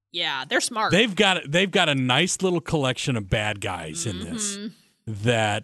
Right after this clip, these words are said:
Speaker 2: there is a lot of room to explore. And I think that Tyranny herself, um, really kind of working the mind game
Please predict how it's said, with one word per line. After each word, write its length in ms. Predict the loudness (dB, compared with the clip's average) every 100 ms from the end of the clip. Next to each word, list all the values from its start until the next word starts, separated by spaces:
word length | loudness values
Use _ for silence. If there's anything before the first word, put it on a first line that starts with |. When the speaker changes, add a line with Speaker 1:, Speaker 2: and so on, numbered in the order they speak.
| -8
Speaker 2:
there 600 | -14 -4 0 2 2 2
is 120 | -2
a 60 | -4
lot 360 | -2 0 0
of 80 | 0
room 260 | 0 0 0
to 120 | -2
explore. 580 | -4 -4 0 2 2 -4 -8 -20 _
And 120 | 4 6
I 100 | 4
think 400 | 6 6 6 4
that 200 | 2 4
Tyranny 800 | 6 8 8 8 8 8 6 2 _ _ _ _
herself, 1000 | 4 6 8 8 8 8 4 -6 -12 -20 _ _ _ _
um, 640 | 0 2 2 0 -2 -6 -10 _ _ _
really 920 | -2 2 2 2 2 2 4 4 2 0
kind 340 | 0 2 2
of 340 | 0 -6 -16 _ _ _ _
working 460 | 0 2 2 2 2
the 80 | 2
mind 420 | 2 2 2 2
game 480 | 0 0 -4 -10